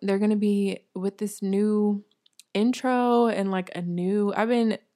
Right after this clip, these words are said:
kinda testing out a new editing style. I don't know if you guys can tell the difference between my vlogs, but I've been trying to make it a little bit more aesthetic, you know, like,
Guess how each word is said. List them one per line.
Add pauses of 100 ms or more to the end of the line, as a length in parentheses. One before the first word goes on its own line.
(160)
kinda
testing
out
a
new
editing
style.
I
don't
know
if
you
guys
can
tell
the
difference
between
my
vlogs,
but
I've
been
trying
to
make
it
a
little
bit
more (640)
aesthetic,
you
know,
like,